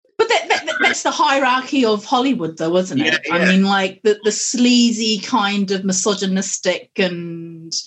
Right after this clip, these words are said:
Speaker 2: Uh, and, and he had the balls
Speaker 1: Yeah.
Speaker 2: to kind of stand up to them and to kind of, you know, give his own point of view. I mean, that whole, the whole storyline about the, um, the, uh, you know,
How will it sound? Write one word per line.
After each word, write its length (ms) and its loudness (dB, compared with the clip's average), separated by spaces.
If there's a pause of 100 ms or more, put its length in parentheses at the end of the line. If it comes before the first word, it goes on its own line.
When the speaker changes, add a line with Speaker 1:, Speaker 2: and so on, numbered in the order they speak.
(140)
Speaker 2:
Uh, 120 2 (120)
and, 200 -4
and 100 -4
he 60 2
had 120 0
the 100 -2
balls 280 0
Speaker 1:
Yeah. 80 0
Speaker 2:
to 160 -8
kind 180 -2
of 60 -4
stand 300 -2
up 180 -6
to 140 -20
them 180 -18 (240)
and 160 -10
to 80 -16
kind 260 -4
of, 120 -4 (140)
you 140 -2
know, 180 -4 (340)
give 140 -4
his 100 -4
own 160 -2
point 260 -8
of 60 -14
view. 240 -2 (260)
I 60 -8
mean, 160 -2
that 160 0
whole, 300 0 (180)
the 100 0
whole 180 0
storyline 560 0
about 380 -2
the, 220 -2
um, 280 -2 (540)
the, 380 0 (440)
uh, 40 -6 (480)
you 100 -8
know, 180 0